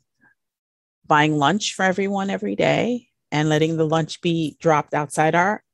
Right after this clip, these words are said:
suite door, leave the tip there. And then once the guy goes, we brought it in and we all had lunch. Um, we all were very careful at what we did. Um, we still went to job sites. Um,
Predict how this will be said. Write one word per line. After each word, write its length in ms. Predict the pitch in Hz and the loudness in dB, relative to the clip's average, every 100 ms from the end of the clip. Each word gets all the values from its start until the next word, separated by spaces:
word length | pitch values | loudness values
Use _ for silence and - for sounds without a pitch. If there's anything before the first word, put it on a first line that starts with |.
| _ - | _ -14
suite 520 | - 185 185 - - - | -6 -4 -4 -10 -20 -10
door, 480 | 156 165 160 95 247 - | 0 2 4 0 -2 0
leave 260 | 165 165 | 0 0
the 80 | 165 | -4
tip 320 | - 175 165 _ | -2 -2 -2 _
there. 380 | 139 147 196 - - - - | -2 0 -4 -10 -20 -20 -8
And 200 | - 151 | -4 0
then 460 | 151 147 147 156 - - _ - | 0 0 -2 -4 -8 -14 _ -2
once 280 | 135 151 - | -2 0 0
the 80 | |
guy 260 | 160 156 147 | 2 4 4
goes, 400 | 160 160 156 165 | 4 6 4 2
we 80 | 160 | -4
brought 260 | 156 135 | -2 -2
it 100 | 156 | 0
in 180 | 165 175 | 0 0
and 100 | 170 | -2
we 100 | 156 | -6
all 220 | 143 135 | -4 -6
had 180 | 143 160 | -2 0
lunch. 560 | 170 143 185 - - - - | 0 0 -2 -4 -6 -6 -2
Um, 580 | 160 151 143 147 143 - - - - - _ | 0 2 0 -2 -4 -10 -20 -20 -20 -20 _
we 180 | 175 - | -2 2
all 420 | 170 170 175 175 | 4 6 4 2
were 180 | 160 147 | -2 0
very 300 | 160 160 165 | 0 0 -2
careful 480 | - 156 - 175 | -2 -4 -2 -2
at 120 | 175 - | -2 -4
what 160 | - | -6
we 140 | 165 175 | -4 -2
did. 420 | 156 143 185 247 - _ _ _ - | 0 0 -2 -4 -6 _ _ _ -2
Um, 640 | 156 156 151 156 151 151 _ - - _ | -2 0 -2 -4 -6 -8 _ -20 -20 _
we 80 | 180 | -4
still 260 | - 180 170 | 2 4 6
went 200 | 156 - | 4 2
to 260 | 151 139 _ - | 0 0 _ -4
job 280 | 160 143 - | 0 0 -2
sites. 580 | 156 190 208 - - _ _ _ | -2 -2 -4 -12 -12 _ _ _
Um, 600 | 156 156 156 151 151 | 2 4 2 0 -2